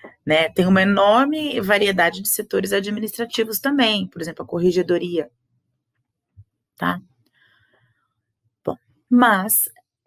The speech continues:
é importante pra todo policial e o delegado de polícia,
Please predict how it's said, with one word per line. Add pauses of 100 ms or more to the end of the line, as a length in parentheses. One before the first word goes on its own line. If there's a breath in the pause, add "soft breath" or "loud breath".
é
importante
pra
todo
policial
e
o
delegado
de
polícia,